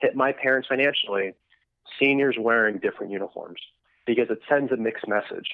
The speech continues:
How can we say we're one in Christ when you have seniors with different uniforms?" Something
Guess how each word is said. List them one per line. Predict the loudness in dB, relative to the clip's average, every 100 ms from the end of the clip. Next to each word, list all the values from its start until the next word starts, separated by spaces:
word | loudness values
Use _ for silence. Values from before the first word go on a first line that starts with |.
| -10
How | -2 4 4 4
can | 0 0
we | 0 0 0
say | 2
we're | 2 0
one | 0 -2
in | -2
Christ | 0 0 0 -8 _ _ _ _ -2
when | 0
you | 2
have | 0 -2 -2
seniors | 0 2 2 2 -2 -6 -4
with | -4
different | -2 -2 0 0
uniforms?" | 0 -2 -6 -10 -14 -16 -12 0
Something | 2